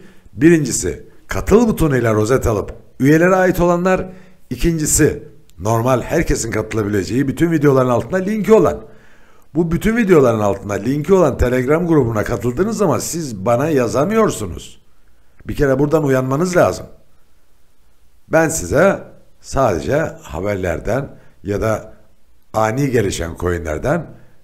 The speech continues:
e, bir gelişmeler olursa onları not düşüyorum, sizlerin haberi oluyor. Ya da yeni bir video çekersem oraya düşüyorum. Video çek, bi-, e, kaydı bitti, yayına girdi, izleyebilirsiniz gibi. Ya da,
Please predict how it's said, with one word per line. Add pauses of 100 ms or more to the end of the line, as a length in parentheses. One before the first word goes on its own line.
(260)
e, (1600)
bir
gelişmeler
olursa (260)
onları
not
düşüyorum,
sizlerin
haberi
oluyor.
Ya
da (220)
yeni
bir
video
çekersem
oraya
düşüyorum. (260)
Video
çek,
bi-,
e,
kaydı
bitti,
yayına
girdi,
izleyebilirsiniz
gibi. (520)
Ya
da,